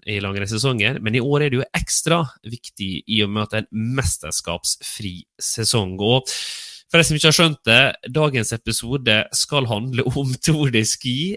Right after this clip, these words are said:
eh, og vi skal teppe inn på først og fremst, eh, hvordan årets Tour de Ski ser ut. Men vi skal også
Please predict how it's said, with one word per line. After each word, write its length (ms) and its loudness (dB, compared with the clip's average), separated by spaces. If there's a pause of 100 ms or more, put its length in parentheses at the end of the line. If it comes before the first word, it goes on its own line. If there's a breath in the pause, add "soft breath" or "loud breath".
eh, 800 0
og 400 2 (520 loud breath)
vi 140 -2
skal 500 -6
teppe 360 -6
inn 240 -2
på 540 -4
først 180 -2
og 80 -6
fremst, 380 -6
eh, 200 -2
hvordan 280 -4 (220)
årets 260 -2
Tour 140 -4
de 100 -4
Ski 220 -4
ser 180 -2
ut. 340 -2 (260)
Men 160 0
vi 60 -2
skal 160 -4
også 220 -4